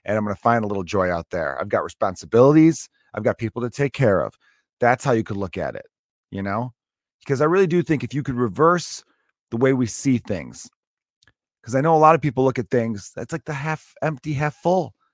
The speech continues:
scenario or scenario if you're a dick, you know? I don't like people who say scenario. Scenario. It sounds better. Flows better.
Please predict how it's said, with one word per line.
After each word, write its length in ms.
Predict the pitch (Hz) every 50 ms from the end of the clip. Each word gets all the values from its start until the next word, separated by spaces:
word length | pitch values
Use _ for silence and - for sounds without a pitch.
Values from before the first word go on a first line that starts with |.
| _
scenario 880 | - - - - 120 104 101 98 98 92 87 87 85 82 76 76 71 - _
or 160 | - 95 95
scenario 720 | - - - 107 95 92 92 92 90 90 87 85 80 78
if 100 | 73 -
you're 120 | 87 87 85
a 40 |
dick, 380 | 82 80 - 87 73 - - _ _ - - _ _
you 120 | 120 131
know? 320 | 135 143 151 143 139 - - _ _ _ _ _ _ _ -
I 100 | - 113
don't 160 | 110 120 110
like 200 | 107 104 98 -
people 240 | - 101 87 - 92
who 80 | 90 85
say 140 | - 87
scenario. 680 | 82 - - 87 82 80 80 80 78 76 69 64 65 69 _ _
Scenario. 680 | - - 214 202 208 208 208 196 165 120 92 80 73 - - -
It 60 | -
sounds 240 | - 185 180 160 120
better. 360 | - 117 107 98 78 73 - _ _ _ _ _ _ _ _ _
Flows 240 | - 151 147 143 123
better. 320 | - - 104 87 65 73